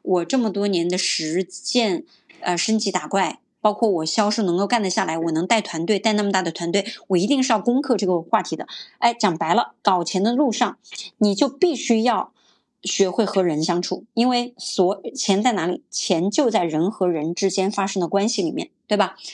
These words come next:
所以呢，你在搞钱的路上，你就避不开要和人发生关系。所以这个我也把它，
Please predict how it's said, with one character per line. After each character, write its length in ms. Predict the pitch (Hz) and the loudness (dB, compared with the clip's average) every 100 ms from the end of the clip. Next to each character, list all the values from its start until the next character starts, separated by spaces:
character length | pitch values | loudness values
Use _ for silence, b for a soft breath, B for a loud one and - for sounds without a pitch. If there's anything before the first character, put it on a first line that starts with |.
| B | B
所 140 | - | 2
以 60 | 262 | 2
呢， 180 | 226 214 B B | 2 -4 B B
你 180 | 220 214 | 0 2
在 160 | 302 | 0
搞 180 | 220 170 | 2 0
钱 160 | - 185 | 0 0
的 80 | |
路 140 | 208 240 | 2 2
上， 180 | 233 190 | 2 2
你 60 | |
就 100 | 202 | 0
避 360 | 202 - 381 277 | -2 0 0 0
不 160 | 208 | -4
开 160 | - 196 | -4 -2
要 120 | 202 | -2
和 200 | 190 180 | -2 -2
人 200 | 175 156 | 0 -2
发 140 | 180 180 | -2 -2
生 120 | 175 | 0
关 140 | 175 | -2
系。 140 | 180 175 | -2 -6
所 180 | - | 0
以 80 | 269 | 0
这 220 | 226 403 | 0 0
个 80 | 247 | 0
我 140 | 185 190 | 0 0
也 160 | 170 | -2
把 160 | 151 151 | -4 -8
它， 240 | 202 180 | -4 -6